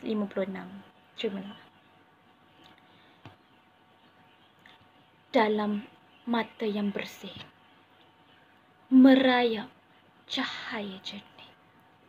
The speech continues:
aku sama menagih kemerdekaan kekasih. Dalam dada yang mesra, tenang telaga cinta,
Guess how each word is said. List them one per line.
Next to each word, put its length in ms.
aku 800
sama 720
menagih 880
kemerdekaan 1400
kekasih. 720
Dalam 560
dada 400
yang 320
mesra, 640
tenang 560
telaga 560
cinta, 480